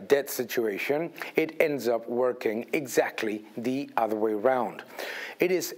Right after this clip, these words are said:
exceedingly important to understand why global debt has risen yet again. It w-, had a very, very small improvement in the last couple of years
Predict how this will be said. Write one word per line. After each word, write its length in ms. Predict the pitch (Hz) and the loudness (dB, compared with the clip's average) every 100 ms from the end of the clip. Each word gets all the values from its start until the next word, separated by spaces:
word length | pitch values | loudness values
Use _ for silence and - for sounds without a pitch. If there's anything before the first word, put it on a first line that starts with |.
| - | -4
exceedingly 1120 | - - - - - 247 269 214 180 165 147 | -4 -4 -4 -6 -2 -2 0 0 2 2 2
important 680 | 131 123 165 156 - 123 107 | 0 2 2 2 -2 -6 -2
to 160 | 131 120 | -2 0
understand 720 | 117 110 120 175 151 113 117 | 0 -2 2 4 4 0 -2
why 760 | 123 117 143 170 160 117 123 - 123 | -6 0 4 4 2 2 0 -2 -2
global 420 | 127 123 127 135 | 0 0 0 0
debt 260 | 113 107 | 0 0
has 280 | - 131 117 | 0 0 0
risen 480 | 107 101 92 120 135 - | 0 -2 0 -2 -4 -4
yet 320 | 107 87 - 113 | -2 -2 -2 -2
again. 500 | 107 180 180 107 - - - - - | 2 2 2 -2 -8 -12 -10 -6 0
It 240 | 151 151 - - - | 0 0 -8 -12 -6
w-, 200 | 127 135 | -4 -2
had 440 | - 170 240 - - | -2 2 2 0 0
a 280 | 151 147 143 - 117 107 | 0 0 -4 -8 -10 -4
very, 340 | - 117 262 269 | 0 2 2 0
very 420 | 165 190 202 180 | 2 2 2 -2
small 540 | - 151 160 175 160 | -4 -2 2 2 2
improvement 840 | 139 127 117 - 185 156 123 90 80 - - | 0 -4 -2 -2 -2 -2 -4 -4 -6 -8 -2
in 140 | 139 131 | 0 2
the 100 | 123 | 2
last 380 | 120 127 - | 2 2 0
couple 340 | - 131 127 117 | 2 2 2 0
of 100 | 107 | 0
years 440 | 156 143 90 - | 0 0 0 -6